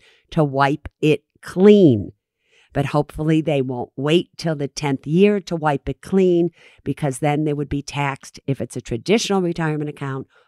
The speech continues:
all at one time. So I know that was a little bit long there, but that is the answer to your question. But K T, I want to say something, 'cause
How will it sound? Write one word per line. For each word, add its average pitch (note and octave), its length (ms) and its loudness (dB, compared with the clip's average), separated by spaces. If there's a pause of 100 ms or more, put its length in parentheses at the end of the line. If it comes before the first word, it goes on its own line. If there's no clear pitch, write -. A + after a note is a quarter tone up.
(180)
all A#2+ 400 -2 (280)
at A#2 320 -2 (320)
one G#2 440 -6 (320)
time. B2 420 0 (480)
So D3+ 440 2 (520)
I C#3+ 80 2
know D3+ 160 4
that D3+ 160 -6
was C3+ 100 -8
a D3 60 -6
little C#3 240 -8
bit B2 220 -10
long D#3+ 400 -2
there, G#2+ 460 -6 (280)
but C#3 200 -6
that C#3 200 -4 (100)
is C#3+ 420 -2
the D#3+ 220 -4
answer B2+ 400 -6
to - 200 -8
your B2 260 -4
question. D3 520 -4
But D3 140 -6
K F#3 160 -2
T, A3 320 -4
I A#3+ 100 -2
want C4+ 180 -2
to F3 60 0
say C#3 240 -4
something, G2+ 540 -12 (880)
'cause G3+ 180 4